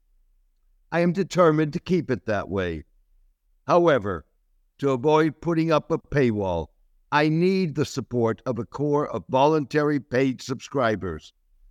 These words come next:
to cover the cost of producing the column and podcast. If you believe that the column and podcast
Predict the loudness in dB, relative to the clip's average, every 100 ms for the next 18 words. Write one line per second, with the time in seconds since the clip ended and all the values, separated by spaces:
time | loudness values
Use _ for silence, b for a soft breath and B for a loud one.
0 | _ _ _ -8 2 2 4 0 -2 -2
1 | 0 0 -2 -12 _ -12 -6 -2 0 0
2 | 0 -2 -2 -4 0 2 4 2 0 -4
3 | -4 -2 -4 -4 -10 -10 -12 -20 _ _
4 | _ _ _ _ _ _ _ _ 0 2
5 | 2 2 4 4 4 2 0 -4 -4 0
6 | 2 2 2 0 0 0 0 -2 -2